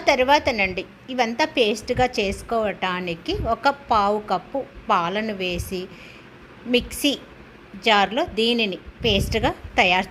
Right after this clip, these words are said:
చేసుకోవాలి. ఇలాగ తయారు చేసుకున్న ఈ పేస్ట్ కండి మనము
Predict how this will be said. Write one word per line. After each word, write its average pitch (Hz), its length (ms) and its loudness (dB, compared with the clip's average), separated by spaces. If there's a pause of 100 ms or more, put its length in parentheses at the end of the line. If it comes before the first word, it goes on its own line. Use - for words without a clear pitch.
చేసుకోవాలి. 151 600 -4 (280)
ఇలాగ 302 300 2 (120)
తయారు 214 360 0
చేసుకున్న 208 540 -6 (640)
ఈ - 20 4 (160)
పేస్ట్ 226 400 -2 (100)
కండి 180 320 -2 (1700)
మనము 254 340 0